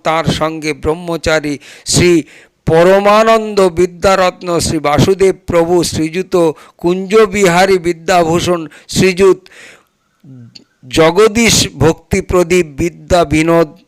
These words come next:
বিএ, শ্রীযুত হরিপদ কবিভূষণ এমএ, বিএল, শ্রী যশোদানন্দন ভাগবত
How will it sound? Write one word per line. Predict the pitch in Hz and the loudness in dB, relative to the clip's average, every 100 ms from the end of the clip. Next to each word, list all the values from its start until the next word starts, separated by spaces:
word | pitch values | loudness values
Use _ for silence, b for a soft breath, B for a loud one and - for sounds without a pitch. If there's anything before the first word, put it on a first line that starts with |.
| _ | _
বিএ, | 127 117 156 165 180 180 160 | -20 -8 -4 0 2 2 0
শ্রীযুত | - 147 156 165 180 - - | -4 -4 -2 0 -2 -4 -20
হরিপদ | 113 139 170 185 190 185 175 - _ _ _ _ _ | -6 -2 -2 0 0 2 0 -2 _ _ _ _ _
কবিভূষণ | 165 160 196 160 170 - 196 160 147 B B _ | -4 -2 -4 0 -2 0 0 -2 -8 B B _
এমএ, | 156 175 180 165 139 B B B | -2 2 2 0 -2 B B B
বিএল, | 135 127 165 175 180 190 185 170 151 - b b b b b | -20 -4 -2 -2 -4 0 2 2 0 -4 b b b b b
শ্রী | - - 190 180 - _ _ _ _ - | -6 -2 0 -2 -4 _ _ _ _ -20
যশোদানন্দন | 120 160 175 - 214 214 220 190 180 190 190 190 180 175 - | -2 2 2 4 2 2 2 2 -2 -4 -4 -2 -2 -6 -14
ভাগবত | 113 135 156 180 180 170 | -6 -4 -2 2 2 2